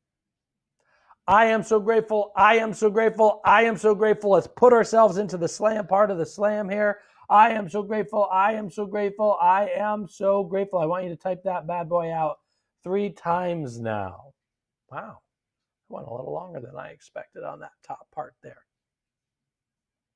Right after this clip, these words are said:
Would love for us to go into the slam, and we're building that habit, 'cause remember, gratitude is an attitude, and ab-,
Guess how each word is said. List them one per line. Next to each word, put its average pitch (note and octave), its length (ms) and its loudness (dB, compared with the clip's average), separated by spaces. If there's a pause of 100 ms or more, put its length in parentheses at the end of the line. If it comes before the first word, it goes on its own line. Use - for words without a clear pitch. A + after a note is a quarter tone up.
(3000)
Would A#2+ 100 -18
love C#3+ 520 4
for A2+ 200 -6
us G#2 140 -12
to A#2 100 -12
go D3 320 -2
into C3 140 -10
the B2+ 120 -10
slam, C3 500 -6
and G#2+ 200 -10
we're A#2 100 -4
building D3 500 0
that C#3 200 -4
habit, B2+ 320 -4
'cause A#2+ 120 -10
remember, C#3 260 -8
gratitude D#3+ 500 -4
is F3+ 100 -10
an G3 80 -10
attitude, G3 480 -8
and G#2 120 -16
ab-, B2+ 260 -12